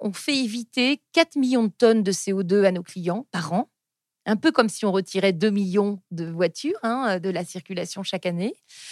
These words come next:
On vise six millions en deux mille vingt-six. Donc, euh, voilà, on s'est fixé, euh, c-, cet indicateur-là qui est très parlant. On se fixe aussi un nombre, euh,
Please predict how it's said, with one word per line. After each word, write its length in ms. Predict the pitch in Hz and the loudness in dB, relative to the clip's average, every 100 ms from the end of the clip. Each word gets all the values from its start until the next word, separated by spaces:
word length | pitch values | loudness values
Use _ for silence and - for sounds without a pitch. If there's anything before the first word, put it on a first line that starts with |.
| - - | -16 -10
On 80 | - | -2
vise 220 | 233 302 | 0 0
six 180 | - - | -2 0
millions 400 | 349 294 294 330 - | 2 4 2 0 -2
en 140 | 233 | -4
deux 100 | 220 | 0
mille 160 | 220 196 | 0 0
vingt-six. 600 | 190 185 - 226 - - _ - - - - | -2 -4 -10 -14 -14 -16 _ -20 -20 -18 -12
Donc, 340 | 185 208 190 - | -2 -2 0 4
euh, 600 | 196 185 185 165 170 170 | 6 6 6 6 4 4
voilà, 240 | 185 175 | 4 4
on 40 | |
s'est 180 | 202 220 | 2 -2
fixé, 480 | 190 196 - 226 220 | -2 -6 -2 4 6
euh, 340 | 190 185 214 | 6 2 0
c-, 200 | 185 - | -4 -8
cet 280 | - - - | -8 -8 -2
indicateur-là 580 | 185 185 185 180 190 226 | -2 0 -2 4 6 6
qui 160 | - 190 | 6 -4
est 80 | |
très 160 | - 185 | 0 0
parlant. 460 | 180 202 214 233 403 - - - - _ | 2 4 6 6 4 -4 -20 -20 -20 _
On 100 | 202 | -4
se 100 | 190 | -4
fixe 300 | 196 220 - | -8 -10 -8
aussi 260 | 202 - 214 | -10 -2 0
un 80 | |
nombre, 300 | 202 214 202 | 0 0 0
euh, 320 | 190 180 170 | 2 2 0